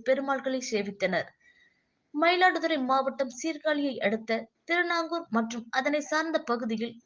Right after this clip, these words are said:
நூத்தி எட்டு வைணவ திவ்ய தேசங்கள் நாங்கூர்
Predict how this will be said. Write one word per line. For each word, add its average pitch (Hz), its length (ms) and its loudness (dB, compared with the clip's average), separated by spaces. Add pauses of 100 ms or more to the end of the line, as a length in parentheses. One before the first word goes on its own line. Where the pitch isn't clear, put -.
(140)
நூத்தி 339 420 -4
எட்டு 240 300 0
வைணவ 269 520 0
திவ்ய 247 360 -4
தேசங்கள் 233 540 0 (600)
நாங்கூர் 349 500 2